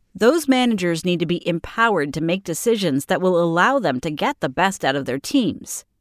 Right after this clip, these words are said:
That might mean creating stretch assignments for one top performer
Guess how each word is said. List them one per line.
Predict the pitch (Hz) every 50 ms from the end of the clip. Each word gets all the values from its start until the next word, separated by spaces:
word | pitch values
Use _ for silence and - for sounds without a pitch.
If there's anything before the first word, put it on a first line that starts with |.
| _ _
That | 165 156 -
might | 139 156 170 175 -
mean | - 170 165 160 156
creating | - - 175 156 147 147 139 139 147 160
stretch | - - - 180 185 226 - -
assignments | 240 180 - - 160 143 135 123 120 113 - -
for | - 165 151
one | 151 165 175 175 165
top | - 185 175 175 -
performer | - 185 180 - - 214 220 220 196 170 143 131